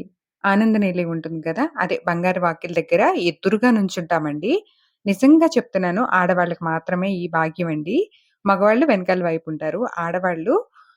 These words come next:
ఎదురుగా అక్కడ నుంచునున్నప్పుడే సుప్రభాతం లోపల స్టార్ట్ అవుతుందండి స్వామివారి ముందు. నిజంగా అది ఏమి భాగ్యం అండి. ఆ టైంలో ఏ బాధలు గాని, కష్టాలు గాని ఏమి గుర్తురావు.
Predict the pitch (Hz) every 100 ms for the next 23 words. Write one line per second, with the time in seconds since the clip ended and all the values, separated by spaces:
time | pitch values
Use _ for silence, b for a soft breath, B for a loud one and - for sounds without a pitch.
0 | b - 202 196 208 233 240 226 190 175
1 | 165 185 180 175 - 190 202 - 185 170
2 | 180 185 180 156 156 185 190 - 170 160
3 | 175 175 175 170 156 160 208 - 175 160
4 | 165 170 170 165 156 160 226 285 _ _
5 | _ - 165 156 175 185 196 185 185 170
6 | 165 156 180 175 160 160 196 196 185 160
7 | 180 262 - _ _ - 196 196 185 175
8 | 214 185 208 392 - _ _ 185 196 202
9 | 214 175 175 180 190 185 175 170 - 180
10 | - 202 190 185 180 160 196 240 254 226
11 | - 190 175